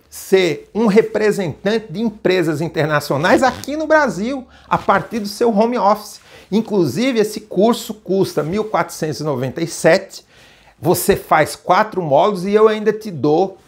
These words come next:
duas mentorias, um a um comigo, se você comprar esse curso. Compre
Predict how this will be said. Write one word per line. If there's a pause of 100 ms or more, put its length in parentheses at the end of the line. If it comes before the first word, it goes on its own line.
(120)
duas
mentorias,
um
a
um
comigo, (160)
se
você
comprar
esse
curso. (380)
Compre